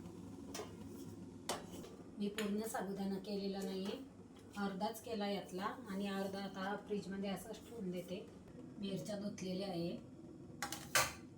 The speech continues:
त्यामध्ये पाणी आहे, सुकायला ठेवते. आणि आज पण मिस्टरांनी तुरीच्या शेंगा आणलेल्या आहे, त्या शेंगा अजून मला शिलायच्या आहे.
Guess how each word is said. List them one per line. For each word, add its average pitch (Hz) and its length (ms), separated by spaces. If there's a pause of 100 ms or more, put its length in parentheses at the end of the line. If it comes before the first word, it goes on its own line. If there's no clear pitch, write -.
(120)
त्यामध्ये 196 360
पाणी 196 320
आहे, 185 300
सुकायला 196 480
ठेवते. 196 340
आणि 196 260
आज - 240
पण 226 140
मिस्टरांनी 208 560
तुरीच्या 190 440
शेंगा 185 260
आणलेल्या 180 420
आहे, 190 120
त्या 190 100
शेंगा 185 300
अजून 185 240
मला 190 220
शिलायच्या 190 540
आहे. 180 240